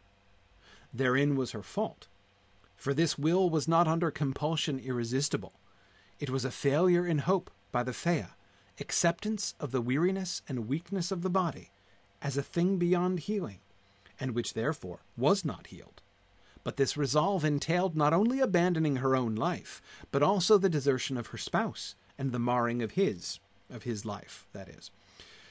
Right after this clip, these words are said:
The child, however great, nor indeed by the gift of many children, the union of marriage is not ended, having further purpose. For one thing, Feanaro will be deprived of the mother's part in his nurture.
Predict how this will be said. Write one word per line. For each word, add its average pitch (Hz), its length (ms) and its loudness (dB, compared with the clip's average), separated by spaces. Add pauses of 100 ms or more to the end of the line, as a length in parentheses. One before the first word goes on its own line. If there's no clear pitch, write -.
(600)
The 156 80 2
child, 170 540 0
however 165 420 0
great, 147 460 0 (1600)
nor 160 240 8
indeed 147 400 4
by 131 120 2
the 135 80 0
gift 143 260 2
of 113 140 0
many 208 260 6
children, - 480 -8 (220)
the 143 100 0
union 180 380 4
of 127 100 -2
marriage 156 400 0
is 143 140 -2
not 139 200 2
ended, 185 420 2 (220)
having 151 280 0
further 139 400 0
purpose. - 640 -6 (560)
For 202 160 6
one 214 220 4
thing, 87 220 -10 (200)
Feanaro 196 500 4
will 185 120 4
be 165 100 0
deprived 180 560 0
of 131 100 2
the 147 100 4
mother's 151 340 2
part 170 280 0
in 165 100 2
his 170 180 4
nurture. 208 400 -2